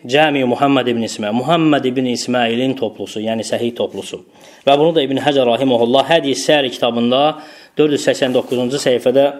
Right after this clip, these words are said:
nəql edir. Və İmam Buxari kitabını yazandan sonra böyük alimlərə ərz edib. Əbu Cəfər el-Uqeyli buyurur ki, İmam Buxari səhihini yazdıqdan sonra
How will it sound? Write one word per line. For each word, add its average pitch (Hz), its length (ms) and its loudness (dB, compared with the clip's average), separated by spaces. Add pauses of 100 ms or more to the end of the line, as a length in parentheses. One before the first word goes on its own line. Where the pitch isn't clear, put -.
(1040)
nəql 127 260 0
edir. 98 160 -8 (1300)
Və 196 160 6
İmam 226 220 4
Buxari 208 300 2
kitabını 190 460 2
yazandan 160 460 2
sonra 151 380 2 (100)
böyük 185 220 4
alimlərə 147 540 2
ərz 107 180 -4
edib. 98 240 -10 (480)
Əbu 139 240 2
Cəfər 175 320 4
el-Uqeyli 143 460 4
buyurur 135 260 4
ki, 139 140 -4
İmam 147 180 2
Buxari 156 320 2
səhihini 147 460 0
yazdıqdan 135 420 0
sonra 131 240 2